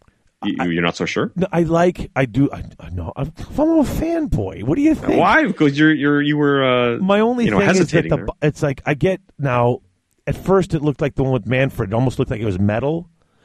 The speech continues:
Speaker 1: Mm-hmm.
Speaker 2: But then as you're reading the fluff, it's like, no, Nagash can just literally bend bone to his will. Like,
Speaker 1: Hmm.
Speaker 2: he's got that sort of control over the undead that apparently it extends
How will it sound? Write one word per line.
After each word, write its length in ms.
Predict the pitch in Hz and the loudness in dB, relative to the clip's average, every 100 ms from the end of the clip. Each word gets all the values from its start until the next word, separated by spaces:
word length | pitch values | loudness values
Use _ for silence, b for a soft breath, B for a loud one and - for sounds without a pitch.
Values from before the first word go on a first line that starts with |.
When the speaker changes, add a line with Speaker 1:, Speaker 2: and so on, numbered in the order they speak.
| b | b
Speaker 1:
Mm-hmm. 100 | b | b
Speaker 2:
But 160 | 135 147 | -2 0
then 100 | 170 | 0
as 140 | 156 | 2
you're 80 | 143 | 2
reading 220 | 151 151 | 4 4
the 60 | 135 | 0
fluff, 300 | - 156 139 | -2 0 0
it's 140 | 127 135 | 0 -2
like, 140 | 117 | 0
no, 180 | 143 131 | 2 2
Nagash 460 | 117 101 131 135 | 0 -2 -2 -2
can 160 | - 127 | -2 -2
just 200 | 120 - | -2 -4
literally 460 | 113 127 127 120 107 | -2 2 2 2 -2
bend 480 | - 120 117 113 | -2 -2 -2 -4
bone 340 | 80 110 113 113 | -2 0 2 0
to 180 | - 98 | 0 0
his 180 | 98 90 | 0 0
will. 480 | 98 92 67 - _ _ _ _ _ _ _ _ _ | -2 -2 -6 -16 _ _ _ _ _ _ _ _ _
Like, 200 | 113 110 | -4 -2
Speaker 1:
Hmm. 60 | 131 | 0
Speaker 2:
he's 120 | 131 | 0
got 220 | 147 131 | 0 0
that 180 | 151 143 | 0 0
sort 220 | - 147 | 0 0
of 60 | 131 | 0
control 440 | 131 113 131 123 | -4 -4 0 2
over 200 | 120 113 | 2 0
the 120 | 104 113 | 0 0
undead 500 | 117 101 110 123 110 | 0 -2 -2 -2 -2
that 140 | 107 | -4
apparently 500 | 98 135 147 131 123 | -2 -2 -2 -2 -2
it 40 | 113 | -2
extends 680 | 101 - - 127 127 104 | -4 -8 -4 -2 -4 -6